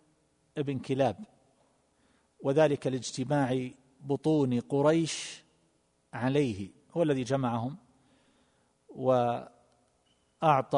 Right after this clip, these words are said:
أولاده كما هو معلوم الوظائف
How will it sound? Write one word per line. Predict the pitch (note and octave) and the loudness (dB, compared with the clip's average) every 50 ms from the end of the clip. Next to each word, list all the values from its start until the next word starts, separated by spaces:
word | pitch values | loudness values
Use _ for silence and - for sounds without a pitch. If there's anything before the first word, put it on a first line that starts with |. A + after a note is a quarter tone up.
| C#3+ C#3 C#3 C3+ C3+ - - - _ _ _ _ _ _ _ _ _ _ _ _ _ _ _ D#3 | 2 2 2 -2 -4 -8 -12 -20 _ _ _ _ _ _ _ _ _ _ _ _ _ _ _ 0
أولاده | D3 D3 C#3+ D3 C#3+ B2 B2+ A2+ G#2+ G#2+ - | 2 4 6 4 4 4 2 -2 -4 -6 -6
كما | - C#3 C3+ C3+ | -4 -2 -2 0
هو | A#2 A#2 B2 B2 | 0 0 0 0
معلوم | A#2+ B2 A2+ A#2+ D3 D#3 D#3+ D#3+ | 0 -2 -2 0 0 0 -2 -2
الوظائف | C3+ B2+ C3 B2+ A#2 C3+ C3+ C3 B2+ B2+ A#2 - - - | -4 0 0 2 2 2 2 2 2 0 -4 -6 -16 -20